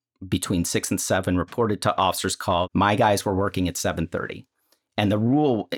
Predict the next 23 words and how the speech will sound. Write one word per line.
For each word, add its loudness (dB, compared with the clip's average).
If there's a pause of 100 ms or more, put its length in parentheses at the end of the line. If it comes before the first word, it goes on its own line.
general 2
rule 2
of -4
thumb 2
on 2
our 0
boat 0
was 0
if -6
you're 0
not 0
on -2
duty, 0
work's -2
done, 0
you -2
go -2
home. -8 (840)
So 2
m-, -2 (100)
my 4
guys 0 (140)
loved 0